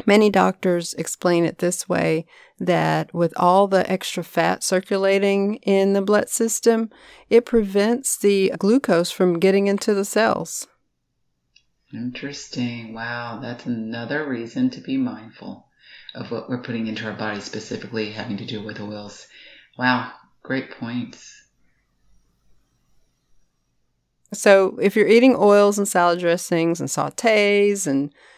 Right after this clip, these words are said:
Speaker 1: potato chips and cookies and crackers and things, more calories are being consumed than one realizes. But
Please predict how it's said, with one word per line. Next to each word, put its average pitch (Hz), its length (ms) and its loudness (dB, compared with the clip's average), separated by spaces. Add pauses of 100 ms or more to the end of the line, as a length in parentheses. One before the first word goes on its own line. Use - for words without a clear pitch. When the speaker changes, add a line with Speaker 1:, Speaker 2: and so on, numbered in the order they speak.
(240)
Speaker 1:
potato 262 400 6
chips 233 840 4
and 151 360 -4
cookies 233 640 -2
and 143 200 -4
crackers 233 800 4
and 214 120 -2
things, 196 460 -2 (320)
more 240 200 8
calories 214 500 4
are 190 60 2
being 175 280 2
consumed 170 420 0
than 160 120 2
one 156 180 0
realizes. 156 680 0 (580)
But 277 460 6